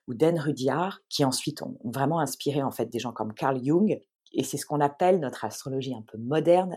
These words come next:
l'astrologie humaniste. L'idée, c'est en fait de tout à coup utiliser ces mouvements et ces cycles comme des compréhensions de nos propres cycles, une fois de plus personnels ou collectifs, et de voir que ça nous donne des indications.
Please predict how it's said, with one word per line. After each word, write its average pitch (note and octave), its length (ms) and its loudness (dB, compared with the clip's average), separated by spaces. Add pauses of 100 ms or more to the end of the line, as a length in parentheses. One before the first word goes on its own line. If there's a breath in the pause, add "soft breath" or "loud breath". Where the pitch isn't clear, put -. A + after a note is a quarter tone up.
l'astrologie C#3 680 -4
humaniste. B2 720 -6
L'idée, D#3 360 6
c'est D#3+ 200 4
en C3 80 -2
fait E3 180 2
de C3+ 120 -2
tout - 220 -8
à E3+ 80 2
coup E3 220 -4
utiliser D3 680 0
ces - 200 -2
mouvements C#3+ 380 2
et C3+ 60 2
ces - 160 -6
cycles - 360 -6
comme B2+ 180 -2
des C3 120 -2
compréhensions D#3+ 680 -6 (260 soft breath)
de A#2+ 60 -8
nos A#2+ 140 -6
propres F#3 440 0
cycles, - 340 -10 (720 soft breath)
une B2+ 100 -6
fois C3+ 140 0
de - 40 -10
plus - 220 -2
personnels C3 500 2
ou B2+ 80 0
collectifs, A#2 680 -4 (100)
et D3 80 8
de C#3+ 120 4
voir F3 300 2
que C#3 240 6
ça - 160 -4
nous C#3 100 -4
donne D#3+ 180 2
des D3 220 0
indications. D3+ 680 -2